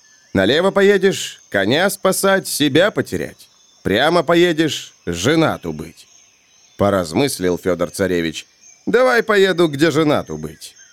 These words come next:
И повернул на ту дорожку, где женатому быть. Ехал, ехал и доезжает до терема под золотой крышей. Тут выбегает прекрасная девица и говорит ему: «Царский сын, я тебя из седла выну, иди со мной хлеба-соли откушать и спать почевать».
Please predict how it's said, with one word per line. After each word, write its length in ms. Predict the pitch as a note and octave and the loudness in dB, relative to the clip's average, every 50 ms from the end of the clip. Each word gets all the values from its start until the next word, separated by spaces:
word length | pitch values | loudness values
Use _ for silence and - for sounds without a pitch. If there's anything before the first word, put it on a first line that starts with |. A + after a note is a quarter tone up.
| _ _ _ _ - | _ _ _ _ 0
И 160 | - C#3+ F#3+ | 0 0 2
повернул 560 | F#3+ A#3 A3+ G#3+ A3 G#3 F#3+ G#3+ A3+ A#3 A3+ | 2 2 2 4 2 2 2 2 2 2 2
на 100 | A3 G#3+ | 0 0
ту 100 | - G3 | 0 0
дорожку, 460 | F3 F3+ E3+ F#3 F#3 E3+ - - F3 | 2 2 2 2 0 -2 0 0 0
где 220 | D#3+ C3 A#2+ D#3 D3 | 0 2 0 0 0
женатому 560 | B2 C#3 C3 C#3+ D#3+ D#3 - - F#2+ F2 D#2 | 0 0 0 0 0 0 -2 -4 -4 -4 -6
быть. 320 | D2 C#2+ B1 - - - _ _ _ _ - - - - _ _ _ - | -8 -10 -12 -14 -16 -20 _ _ _ _ -20 -20 -20 -20 _ _ _ -4
Ехал, 460 | D2+ F#2 C3+ E3+ F#3+ - G3+ G3 F#3 | 0 0 0 0 0 0 0 0 2
ехал 600 | F3+ F#3+ G3 F#3+ - - F#3 F3+ E3+ B2+ F2+ F2+ | 2 2 2 2 0 0 2 2 0 0 -2 -2
и 160 | E2 G2 B2+ | -2 0 0
доезжает 680 | D3 F3 F3+ F3 C#3+ A2+ G#2+ A#2 D3+ E3 F3 E3+ C#3+ A#2+ | 2 2 2 2 2 0 -2 -2 0 0 0 -2 -2 -2
до 140 | G#2 C#3 C3 | -2 -2 0
терема 380 | - C#3 D3 D3+ D#3 D3+ D3 | 0 0 0 2 2 0 0
под 200 | - - C3+ A2+ | 0 0 -2 0
золотой 380 | G2 A2+ A2 A2 G#2 - G#2 G#2 | 0 0 0 0 0 0 0 -2
крышей. 560 | F#2+ - G2 F2 E2+ E2 - F#2 F2+ F2 - _ _ _ _ _ _ _ | -2 -2 -4 -4 -4 -4 -4 -4 -4 -4 -4 _ _ _ _ _ _ _
Тут 200 | - D3+ D3+ C3 | 2 2 4 4
выбегает 560 | C#3+ C#3+ C#3 C3 G#2+ D#3+ F3+ F#3+ E3+ B2 - | 2 2 4 2 2 2 2 2 0 -2 -2
прекрасная 640 | - C3 C3+ C3 - C#3 C3+ A2 - - B2 A#2+ A#2+ | -2 -2 -2 0 0 -2 -2 0 0 0 0 0 0
девица 520 | A2+ B2 C3 A2+ G#2+ F#2+ - - G#2 F2 - _ _ _ | 0 0 0 0 -2 -2 -2 -2 -2 -2 -4 _ _ _
и 80 | - D3+ | 0 2
говорит 440 | D3+ D3 F3+ E3+ F#3+ E3+ D3+ - - | 2 4 2 4 4 2 2 0 -2
ему: 300 | F2+ E2+ E2 D#2+ D#2 - - _ _ _ _ _ _ _ | -8 -10 -8 -10 -12 -14 -18 _ _ _ _ _ _ _
«Царский 480 | - C4 C4+ C#4 C#4 C4 - - A3+ | -2 0 0 0 0 -2 -4 -2 -2
сын, 300 | G3+ - G#3+ G3+ F#3 E3+ - _ _ _ _ _ | -2 0 0 0 0 0 -4 _ _ _ _ _
я 200 | G3+ G3+ G#3 G#3 | 2 2 2 2
тебя 240 | G3+ A3 G3+ A3 G#3+ | 0 0 0 0 0
из 200 | A3 G#3 - - | 0 -2 -4 -4
седла 380 | - A3+ G#3+ F#3+ G#3+ A3 G#3+ | -4 -2 0 2 2 2 2
выну, 320 | G#3 B3 B3+ A#3 F#3+ C#3+ - _ _ _ _ - | 2 2 2 2 2 0 -4 _ _ _ _ 0
иди 300 | A#3 A#3 F#3+ A3 C4+ B3 | 0 2 2 2 2 2
со 140 | - A#3+ | 2 0
мной 200 | A3 A3 A3+ A3 | 2 2 2 2
хлеба-соли 560 | G3+ - A3+ A3 G#3+ G3 G#3 G3+ - B3 B3+ A#3+ | 0 0 0 0 2 2 2 0 0 0 2 2
откушать 540 | A#3 A3 - - G#3+ G#3+ F#3+ - G#3+ F#3 | 0 0 -2 -2 -2 0 0 0 0 0
и 60 | A3 G#3 | -2 -2
спать 340 | - - - A#3 B3+ B3+ - | -2 -2 -2 -2 -2 -2 -2
почевать». 540 | - A#3 F#3 - G3 D3+ B2+ A2+ G#2 - | -4 -4 -2 0 0 0 0 -2 -4 -8